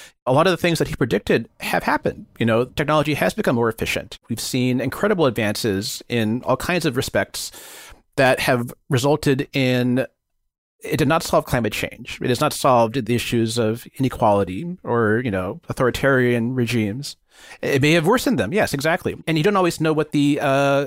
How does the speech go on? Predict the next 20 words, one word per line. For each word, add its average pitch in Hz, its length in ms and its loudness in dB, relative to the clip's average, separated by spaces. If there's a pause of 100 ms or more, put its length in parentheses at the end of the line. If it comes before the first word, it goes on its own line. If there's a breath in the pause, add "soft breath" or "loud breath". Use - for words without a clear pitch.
(140)
what 139 140 -4
the 143 100 2
outcome 202 240 0
will 135 100 2
be. 80 220 -8 (100)
You 123 60 0
know, 117 80 2
there 131 100 2
are - 20 4
these 120 180 0
externalities 131 760 0
to 117 340 0
every 143 180 -2
kind - 140 -2
of 113 80 -2
change 101 460 -2
that 104 260 0 (320 loud breath)
you - 80 -2
can't 202 220 -2
predict. - 400 -6